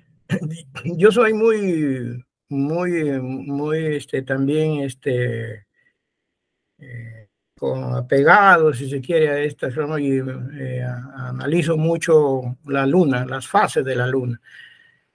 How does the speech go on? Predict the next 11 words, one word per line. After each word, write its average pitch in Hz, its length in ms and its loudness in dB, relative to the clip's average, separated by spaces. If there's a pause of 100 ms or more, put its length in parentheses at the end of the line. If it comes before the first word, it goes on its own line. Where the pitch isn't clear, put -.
(680)
Este, 123 1400 0 (1500)
eso 196 440 4
de, 135 460 6 (100)
de, 123 600 -4 (720)
no 147 1200 0
en, 143 160 -2
en, 139 300 0
en 139 220 0
ganado, 151 760 2
este, 131 540 -6
generalmente 147 1300 0